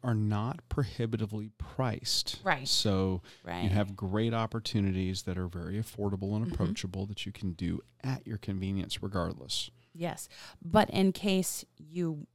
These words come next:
Speaker 2: want a discounted price, please do not forget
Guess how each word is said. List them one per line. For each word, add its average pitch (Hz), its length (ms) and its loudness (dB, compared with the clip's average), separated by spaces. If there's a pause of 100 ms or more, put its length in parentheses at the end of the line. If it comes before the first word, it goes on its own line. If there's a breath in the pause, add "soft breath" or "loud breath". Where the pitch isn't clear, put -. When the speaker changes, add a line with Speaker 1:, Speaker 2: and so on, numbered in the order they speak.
(260)
Speaker 2:
want 175 420 6 (440)
a 165 100 0
discounted 165 840 2
price, - 720 0 (140)
please 240 420 6
do 202 140 6
not 185 280 8
forget 156 720 -2